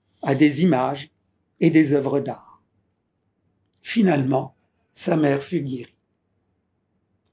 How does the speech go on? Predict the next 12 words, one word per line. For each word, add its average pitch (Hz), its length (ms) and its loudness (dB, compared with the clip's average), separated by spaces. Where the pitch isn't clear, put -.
Enfin, 180 400 4
je 165 120 2
terminerai 165 580 2
l'évocation 143 600 -2
de 147 80 -2
ces 139 200 -2
jeunes 139 340 0
années 139 220 0
par 143 160 -2
la 127 100 -2
célèbre 143 460 -2
anecdote 139 520 -8